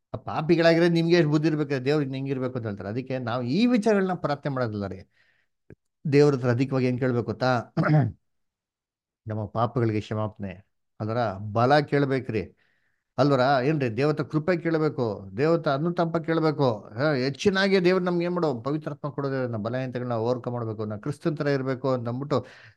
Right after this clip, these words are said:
ದಯೆ ಕೊಡು, ಕೃಪೆ ಕೊಡು ಅಂತ ಏನ್ ಮಾಡಕ್ ದೇವ್ರ ಹತ್ರ ನಮ್ಗೆ ಕೇಳ್ಬೇಕ್ರಿ. ಅದರ ಏನ್ರಿ, ಇನ್ನ ನಾವ್ ದೇವ್ರಿಗೆ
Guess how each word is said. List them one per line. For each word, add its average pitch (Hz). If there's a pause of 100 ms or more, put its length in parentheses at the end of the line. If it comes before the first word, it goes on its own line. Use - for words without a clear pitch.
ದಯೆ 180
ಕೊಡು, 185
ಕೃಪೆ 170
ಕೊಡು 190
ಅಂತ 175
ಏನ್ 175
ಮಾಡಕ್ 151
ದೇವ್ರ 139
ಹತ್ರ 135
ನಮ್ಗೆ 120
ಕೇಳ್ಬೇಕ್ರಿ. 120 (400)
ಅದರ 117 (340)
ಏನ್ರಿ, 117
ಇನ್ನ 117 (880)
ನಾವ್ 104
ದೇವ್ರಿಗೆ 175